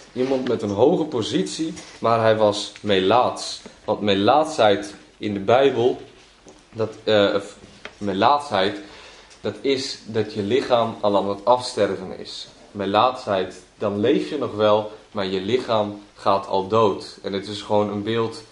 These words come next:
van de dood, want we weten dat wij allemaal, eh, daarin natuurlijk in zullen gaan. En bij deze man is, ondanks dat hij nog leeft,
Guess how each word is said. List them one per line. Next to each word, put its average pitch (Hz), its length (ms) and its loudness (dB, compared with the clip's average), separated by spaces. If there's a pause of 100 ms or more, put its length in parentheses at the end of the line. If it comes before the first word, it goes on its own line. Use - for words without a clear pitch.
(240)
van 104 480 0
de 104 140 -6
dood, 127 340 4
want 104 220 -2
we 101 100 -4
weten 110 520 2 (220)
dat 101 240 0
wij 92 320 2 (240)
allemaal, 110 720 2 (520)
eh, 98 260 2 (200)
daarin 113 480 0
natuurlijk 107 500 -4 (200)
in 143 200 0
zullen 98 260 2
gaan. 95 260 2 (1040)
En 117 240 -4 (100)
bij 107 180 0
deze 127 360 4
man 117 360 2 (160)
is, - 260 -4
ondanks 156 400 0
dat 123 160 -2
hij 107 180 -6 (680)
nog 113 320 -2
leeft, 110 460 2